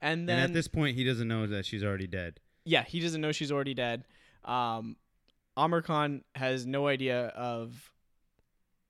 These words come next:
Speaker 1: uh, Shai's obsession. And then you have Shai and Munna. And you ha-, Shai's very unaware of how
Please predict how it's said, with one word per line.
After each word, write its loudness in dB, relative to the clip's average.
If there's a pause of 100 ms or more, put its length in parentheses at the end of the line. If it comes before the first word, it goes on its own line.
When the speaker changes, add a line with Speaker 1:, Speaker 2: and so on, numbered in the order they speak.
(180)
Speaker 1:
uh, -4
Shai's 2
obsession. -6 (340)
And 0
then 0
you -2
have 2 (380)
Shai 2
and -4
Munna. 2 (320)
And 2 (960)
you 0
ha-, 6 (560)
Shai's 4
very 0 (480)
unaware 4 (220)
of 0
how 0